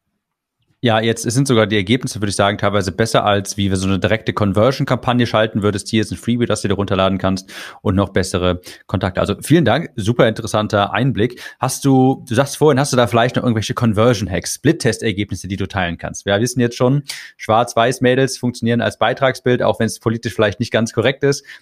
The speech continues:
Das ist nun mal die Realität. Hast du vielleicht noch andere kleine Hacks mitgebracht oder müssen wir jetzt alle,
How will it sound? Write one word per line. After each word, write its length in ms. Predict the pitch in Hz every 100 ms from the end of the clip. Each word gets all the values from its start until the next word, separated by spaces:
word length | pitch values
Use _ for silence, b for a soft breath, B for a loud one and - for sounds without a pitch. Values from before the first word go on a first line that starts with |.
| _
Das 140 | 101 -
ist 60 |
nun 80 | 110
mal 100 | 104
die 100 | 117
Realität. 600 | 107 107 107 101 127 143 B -
Hast 160 | 131 143
du 80 |
vielleicht 380 | 131 113 117 123
noch 240 | 123 120 120
andere 360 | 143 127 104
kleine 320 | - 95 95
Hacks 320 | 92 101 - -
mitgebracht 600 | 113 117 104 110 - - B B _
oder 400 | 110 107 107 107
müssen 240 | 113 113
wir 60 | 107
jetzt 160 | 104 104
alle, 340 | 107 104 101